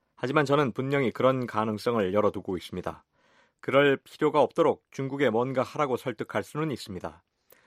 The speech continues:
아직 그런 일은 일어나지 않았지만요. 그런데 대북 군사 행동이 가해질 것이라면 반드시 북한이 미 본토 타격 역량을 갖추기 전이 돼야 합니다.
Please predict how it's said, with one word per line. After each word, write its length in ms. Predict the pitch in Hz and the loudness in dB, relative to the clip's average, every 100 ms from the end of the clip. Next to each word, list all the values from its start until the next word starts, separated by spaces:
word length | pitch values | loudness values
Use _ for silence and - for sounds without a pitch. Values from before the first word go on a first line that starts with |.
| _ | _
아직 260 | - 120 156 | -6 -2 -2
그런 240 | 156 147 | -2 -2
일은 380 | 147 139 107 92 - | 0 0 0 -6 -4
일어나지 380 | 120 117 104 104 | -2 0 0 -2
않았지만요. 680 | 95 92 95 85 82 73 _ _ _ _ _ _ _ | -4 -6 -10 -10 -12 -16 _ _ _ _ _ _ _
그런데 440 | - 131 143 139 104 | 0 0 4 4 2
대북 320 | 120 135 151 | 2 0 0
군사 320 | - 127 127 | -2 -4 -2
행동이 380 | 127 135 127 131 | -4 -4 -6 -6
가해질 360 | 110 107 104 104 | -4 -4 -4 -4
것이라면 640 | 104 92 104 98 90 80 _ _ _ _ | -6 -8 -8 -6 -8 -10 _ _ _ _
반드시 600 | - 120 135 127 117 82 _ _ - | -8 -6 -4 -6 -6 -6 _ _ -14
북한이 520 | 113 135 151 143 110 | -10 -6 -4 -4 -6
미 200 | 120 135 | -4 -4
본토 380 | - 120 117 135 | -2 -6 -4 -8
타격 460 | - 123 120 123 | -8 -10 -6 -6
역량을 360 | 123 127 143 151 | -4 -4 -2 -2
갖추기 640 | - 110 - 127 135 95 _ | -4 -12 -12 -8 -4 -6 _
전이 340 | - 120 135 | -4 -2 -2
돼야 180 | 117 98 | 0 -2
합니다. 420 | 85 85 85 80 | -2 -12 -12 -12